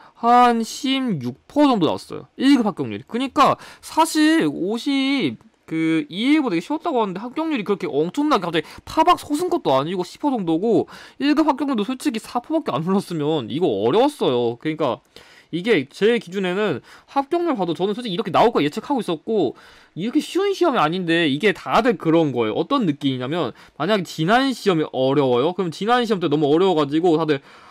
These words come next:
"와, 나 진짜 또 망하면 안 되면." 하면서 다들 열공을 해요. 그러니까 다들 열공을 해가지고 소위 헬창처럼 머리가 이미 그 전두엽이 오지게 단련이 돼가지고 이때 가면 실력이 이미 엄청나게 향상된 상태에서 보니까,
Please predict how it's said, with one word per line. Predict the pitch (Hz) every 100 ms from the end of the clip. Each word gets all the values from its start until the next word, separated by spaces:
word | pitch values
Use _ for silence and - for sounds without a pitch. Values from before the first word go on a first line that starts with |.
| -
"와, | 156 160 165
나 | 147
진짜 | 175
또 | 277
망하면 | 196 156 214 233 185
안 | 107 139 165
되면." | 208 185 170 170
하면서 | 180 202 170 175
다들 | 143 156 156 123
열공을 | 117 143 185 262 185
해요. | 190 170 127
그러니까 | 160 139 - - -
다들 | 180 196 170
열공을 | 180 220 269 208
해가지고 | 226 226 160 160 -
소위 | - 277 247
헬창처럼 | 285 302 302 285 226 196 208 151
머리가 | 139 220 262 185
이미 | 170 185 185 185 156
그 | 165
전두엽이 | - 202 226 262 208
오지게 | 143 156 220 247
단련이 | 202 170 196
돼가지고 | 156 151 147 135 170 151 - - -
이때 | 143 180 - 277
가면 | 254 214
실력이 | 185 - 277 311 302 240
이미 | 147 165 233
엄청나게 | 139 170 220 294 285 226 208
향상된 | 269 269 294 285 240
상태에서 | 254 262 233 202
보니까, | 165 180 -